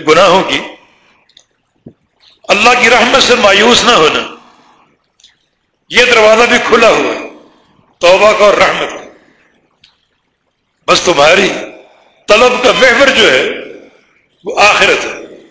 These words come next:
کفار کی شرط کیا تھی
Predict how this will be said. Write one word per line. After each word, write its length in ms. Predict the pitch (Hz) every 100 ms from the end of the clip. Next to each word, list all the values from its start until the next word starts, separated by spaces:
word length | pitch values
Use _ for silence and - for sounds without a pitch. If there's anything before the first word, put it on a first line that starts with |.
| _ _ _ _ _ _ _ _ _ -
کفار 360 | 170 151 185 226 254
کی 80 | 226
شرط 220 | 226 226 180
کیا 160 | 214 180
تھی 100 | 135